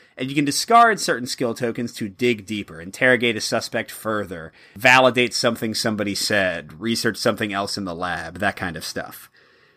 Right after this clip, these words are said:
So you have this limited group of resources in terms of, uh, what you want to dig deeper, and if you run out, you can't dig deeper anymore. So you're working against the clock,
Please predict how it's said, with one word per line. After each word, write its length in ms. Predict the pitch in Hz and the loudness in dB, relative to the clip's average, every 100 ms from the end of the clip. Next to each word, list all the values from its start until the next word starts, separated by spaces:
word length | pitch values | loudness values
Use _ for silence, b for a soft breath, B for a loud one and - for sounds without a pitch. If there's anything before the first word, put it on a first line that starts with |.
| b | b
So 140 | - | 4
you 160 | 160 147 | 8 8
have 160 | 165 151 | 8 6
this 180 | 147 | 2
limited 520 | 170 185 214 202 190 147 | 2 2 4 4 4 4
group 160 | 139 | 4
of 100 | 131 | 4
resources 640 | 165 185 185 175 175 170 156 | 4 4 4 4 4 2 0
in 120 | 104 | -2
terms 260 | 113 98 95 | 0 -2 -2
of, 160 | 95 | -2
uh, 240 | 98 90 90 | 0 0 0
what 220 | 98 104 | 0 0
you 80 | 104 | 0
want 100 | 95 | -2
to 40 | |
dig 200 | 95 92 | -2 0
deeper, 300 | 143 160 170 | 2 4 6
and 80 | 127 | 4
if 100 | 104 | 2
you 80 | 90 | -2
run 160 | 87 | 2
out, 160 | 107 92 | 4 2
you 60 | |
can't 220 | 87 107 95 | 0 -2 0
dig 140 | 92 | -4
deeper 280 | 98 98 95 | -2 -2 -2
anymore. 500 | 85 104 160 165 160 B B B | -2 2 6 6 4 B B B
So 80 | - | 2
you're 100 | 113 | 4
working 220 | 120 120 | 6 6
against 220 | 110 107 | 4 2
the 80 | 98 | 0
clock, 500 | - 190 190 185 - | 6 8 8 4 -8